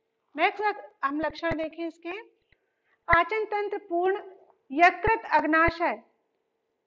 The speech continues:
के रूप में पाचक ग्रंथि एवं भोजन चबाने के लिए रेडुला, मतलब टीथ ना पा करके टीथ जैसा structure होता है, इसको कहते हैं रेडुला। इस प्रकार से serrated structure।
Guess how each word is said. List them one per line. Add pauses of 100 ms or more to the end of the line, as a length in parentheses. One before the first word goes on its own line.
(120)
के
रूप
में
पाचक
ग्रंथि (140)
एवं
भोजन
चबाने
के
लिए
रेडुला,
मतलब (140)
टीथ
ना
पा
करके
टीथ
जैसा
structure
होता
है,
इसको
कहते
हैं
रेडुला। (2250)
इस
प्रकार
से
serrated
structure।